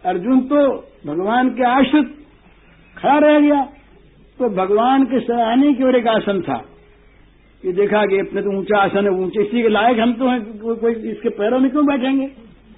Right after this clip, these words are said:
तो जा करके ऊपर बैठ गया। बैठ गया, भगवान ने आंख खोली, आंख खोलते अर्जुन सामने, तो अर्जुन से बोले, "भैया अर्जुन क्यों, कैसे आया?" अर्जुन का होश आया।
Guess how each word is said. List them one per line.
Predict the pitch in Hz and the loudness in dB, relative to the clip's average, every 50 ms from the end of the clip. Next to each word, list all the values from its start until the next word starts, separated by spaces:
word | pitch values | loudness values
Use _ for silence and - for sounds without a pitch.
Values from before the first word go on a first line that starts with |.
| - - _ _ _ _ - | -20 -20 _ _ _ _ -6
तो | 220 | -6
जा | 196 185 247 262 269 277 | -4 0 2 2 2 2
करके | 233 269 277 277 240 269 | 2 2 0 2 2 2
ऊपर | 269 262 262 294 294 269 | 2 2 2 2 0 2
बैठ | 247 294 302 262 | 2 4 4 4
गया। | 233 180 165 151 143 - - - _ _ _ _ _ _ _ _ _ _ _ _ _ _ _ _ - 151 | 2 2 0 -4 -8 -12 -16 -20 _ _ _ _ _ _ _ _ _ _ _ _ _ _ _ _ -16 -8
बैठ | 156 220 277 302 294 277 247 | -4 -2 2 4 4 4 4
गया, | 254 254 247 240 233 226 | 4 4 4 4 4 2
भगवान | 208 196 190 196 208 214 208 208 202 196 196 | 2 0 -2 0 0 0 2 0 0 -2 -2
ने | 190 | -4
आंख | 190 196 185 170 - | -2 -2 -4 -4 -4
खोली, | - 185 202 202 208 202 - - - - - - - - - _ - _ _ _ _ _ _ _ _ - - - | -4 -2 -2 -2 -2 -4 -8 -12 -20 -20 -20 -20 -20 -20 -20 _ -20 _ _ _ _ _ _ _ _ -20 -14 -6
आंख | 185 214 233 247 214 | -4 -2 0 0 0
खोलते | - - 220 226 214 180 226 | 0 0 0 0 2 2 0
अर्जुन | 226 214 208 233 240 - | 0 0 0 0 -2 0
सामने, | - 214 214 226 233 240 247 262 269 247 254 262 - _ _ _ _ _ _ _ _ _ _ _ _ _ _ _ _ _ _ _ - | 0 0 0 2 2 2 4 2 2 0 -2 -6 -12 _ _ _ _ _ _ _ _ _ _ _ _ _ _ _ _ _ _ _ -8
तो | - 202 | -4 -2
अर्जुन | 202 196 208 233 233 214 | -2 -2 0 0 0 0
से | - 220 220 214 214 208 - - - - - - - 180 185 185 | 2 2 2 2 2 0 -2 -6 -12 -20 -20 -20 -18 -18 -10 -4
बोले, | 208 220 220 220 196 190 | -2 0 0 0 0 0
"भैया | 208 226 233 233 240 | 2 2 4 4 4
अर्जुन | 233 208 233 254 247 | 2 0 0 -2 -2
क्यों, | 190 - 214 240 247 | -2 -2 -2 -2 -2
कैसे | 226 175 220 226 190 - 269 | -2 -2 -4 -2 -2 0 0
आया?" | 285 240 226 214 208 | 2 2 2 2 0
अर्जुन | 202 180 196 214 208 202 196 165 - - - - - - 165 | -2 -4 -4 -4 -4 -4 -6 -8 -14 -18 -20 -20 -18 -12 -10
का | 170 170 180 | -10 -8 -6
होश | 175 165 143 180 175 - 131 | -4 -2 -2 -2 -2 -2 -4
आया। | 139 131 131 123 120 | -4 -4 -4 -6 -8